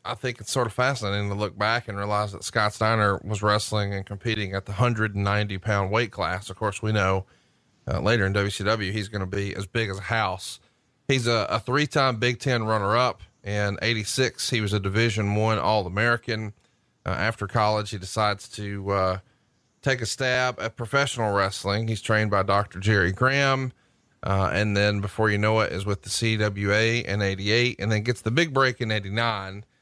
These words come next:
And that's probably when most of us became familiar with him. I think a lot of people, though, uh, probably had Rick pegged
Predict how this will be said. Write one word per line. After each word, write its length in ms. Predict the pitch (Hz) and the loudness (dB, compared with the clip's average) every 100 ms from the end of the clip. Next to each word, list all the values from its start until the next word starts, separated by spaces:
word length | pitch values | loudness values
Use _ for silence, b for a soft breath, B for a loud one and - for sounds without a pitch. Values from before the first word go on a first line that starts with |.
| _ - | _ -6
And 120 | 143 | -4
that's 160 | 175 | -2
probably 480 | - 165 139 120 117 | 0 0 0 -2 0
when 160 | 110 101 | 0 0
most 320 | 107 107 - | 0 0 -2
of 80 | 98 | 2
us 360 | 101 95 - | 2 2 -2
became 640 | - 117 - 110 104 101 - | -4 -4 0 2 2 0 -4
familiar 540 | - 110 107 123 117 98 | -4 0 4 4 4 2
with 240 | 95 92 | 0 0
him. 260 | 95 101 104 b b b b b b _ _ - | -2 -2 -4 b b b b b b _ _ -2
I 60 | 175 | 0
think 260 | 262 277 | 2 2
a 60 | 196 | 4
lot 240 | 175 190 | 6 6
of 80 | 208 | 2
people, 340 | - 185 160 147 | -2 -4 -2 0
though, 680 | 135 127 131 131 156 - - _ _ | 4 4 4 2 0 -4 -10 _ _
uh, 300 | - 113 101 - 78 _ - | -2 2 0 -2 -14 _ -2
probably 640 | 165 147 160 175 165 170 | 2 4 4 -2 -2 -2
had 460 | 147 147 143 143 135 | 2 2 4 2 -2
Rick 500 | 147 220 202 - - | 2 4 2 -2 -6
pegged 540 | 135 117 104 95 98 | 0 2 2 -2 -10